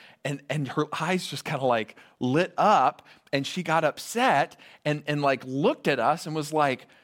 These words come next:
"Did you just see what happened here?" <laughs> You know, "I just got pushed," to which mom and dad, responsible parents that we are, <laughs> just, like, looked at her with the,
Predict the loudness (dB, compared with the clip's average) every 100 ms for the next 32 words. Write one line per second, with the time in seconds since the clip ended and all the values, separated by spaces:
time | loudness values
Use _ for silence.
0 | -8 -6 0 2 2 0 0 0 2 0
1 | 2 0 0 0 0 0 -2 -4 -4 -4
2 | -4 -8 -8 -18 -2 2 4 2 0 -2
3 | 0 2 0 2 2 4 4 0 -16 _
4 | _ 4 6 6 2 -2 2 4 2 -2
5 | -16 -20 -14 -2 0 4 4 4 4 4
6 | 4 2 -4 -2 2 2 0 -2 -2 -2
7 | -4 -2 -4 -2 0 0 2 4 4 2
8 | -6 -6 -4 2 2 2 2 2 0 0
9 | 2 2 0 2 2 2